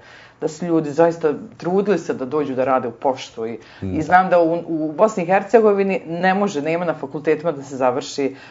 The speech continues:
Speaker 1: e, neki smjer koji bi, ovaj, vama bilo dobro.
Speaker 2: Da. Pa znate šta, e, sve je teže sa,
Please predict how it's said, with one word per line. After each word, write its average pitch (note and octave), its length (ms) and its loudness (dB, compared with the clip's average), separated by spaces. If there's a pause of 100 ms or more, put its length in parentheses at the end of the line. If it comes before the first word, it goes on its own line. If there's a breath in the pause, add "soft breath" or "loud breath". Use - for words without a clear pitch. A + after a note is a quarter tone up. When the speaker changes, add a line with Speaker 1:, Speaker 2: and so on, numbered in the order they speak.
(120)
Speaker 1:
e, C3+ 60 -8 (320)
neki C3+ 360 -8
smjer C3 360 -4
koji C3 120 -4
bi, A2+ 140 -6
ovaj, A2+ 400 -4 (320)
vama C3 280 -4
bilo A#2+ 320 -2 (300)
dobro. G2 360 -10
Speaker 2:
Da. F#2 240 -4 (400 loud breath)
Pa G2+ 100 4
znate E3 300 0
šta, F2 240 4 (200)
e, F2+ 240 0
sve - 220 2
je A3+ 100 0
teže B2+ 260 2
sa, G2+ 280 4